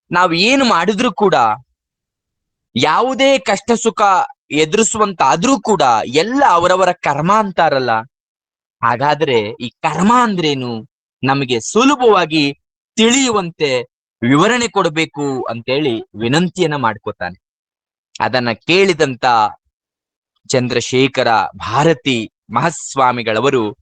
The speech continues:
ಮುಗುಳ್ನಕ್ಕು ತಮ್ಮ ಪಕ್ಕದಲ್ಲೇ ಇದ್ದಂತ ತಮ್ಮ ಪರಿಚಾರಕರನ್ನ ಕರೆದು ಒಂದು ಮರದ ದಿಮ್ಮಿಯನ್ನ ಮತ್ತು ಒಂದು ಸುತ್ತಿಗೆಯನ್ನ ತರ್ಲಿಕ್ಕೆ, ಅದರ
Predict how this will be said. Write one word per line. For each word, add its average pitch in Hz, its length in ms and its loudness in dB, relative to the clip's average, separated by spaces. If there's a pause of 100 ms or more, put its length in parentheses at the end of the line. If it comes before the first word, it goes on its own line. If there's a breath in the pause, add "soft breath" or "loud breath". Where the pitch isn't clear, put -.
(280)
ಮುಗುಳ್ನಕ್ಕು 147 1000 0 (500)
ತಮ್ಮ 208 220 2
ಪಕ್ಕದಲ್ಲೇ 202 640 0
ಇದ್ದಂತ 147 400 0 (520)
ತಮ್ಮ 143 220 0 (120)
ಪರಿಚಾರಕರನ್ನ 190 800 0 (120)
ಕರೆದು 139 520 0 (840)
ಒಂದು 151 340 2
ಮರದ 151 400 0 (220)
ದಿಮ್ಮಿಯನ್ನ 180 540 4 (760)
ಮತ್ತು 202 580 0
ಒಂದು 160 260 0
ಸುತ್ತಿಗೆಯನ್ನ 233 680 0
ತರ್ಲಿಕ್ಕೆ, 135 720 0 (1300)
ಅದರ 131 180 0